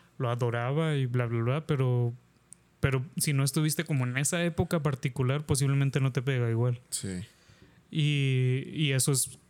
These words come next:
Speaker 1: lo, lo bonito de este disco. O sea, te lo deja como rebajado. <laughs>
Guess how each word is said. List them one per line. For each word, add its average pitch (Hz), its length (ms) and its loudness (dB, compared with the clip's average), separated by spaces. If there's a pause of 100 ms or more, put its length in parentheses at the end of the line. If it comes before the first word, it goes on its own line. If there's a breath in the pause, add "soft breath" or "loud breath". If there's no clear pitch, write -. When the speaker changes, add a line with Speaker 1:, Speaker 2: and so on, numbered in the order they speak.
(140)
Speaker 1:
lo, 135 600 2
lo 139 180 2
bonito 143 380 2
de 147 80 2
este 151 180 -2
disco. 160 280 0
O 139 40 0
sea, 127 200 0
te - 140 -2
lo 120 160 2
deja 123 260 2
como 120 480 2 (720 loud breath)
rebajado. 135 880 0
<laughs> - 340 4